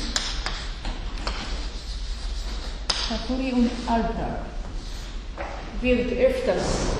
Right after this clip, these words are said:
dualistisch betrachtet. Sicher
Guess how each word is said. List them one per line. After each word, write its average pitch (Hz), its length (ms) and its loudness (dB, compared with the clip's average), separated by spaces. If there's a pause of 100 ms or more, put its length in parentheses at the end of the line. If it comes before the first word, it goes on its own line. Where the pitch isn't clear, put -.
(140)
dualistisch 208 720 6 (100)
betrachtet. 165 720 0 (1700)
Sicher 180 360 6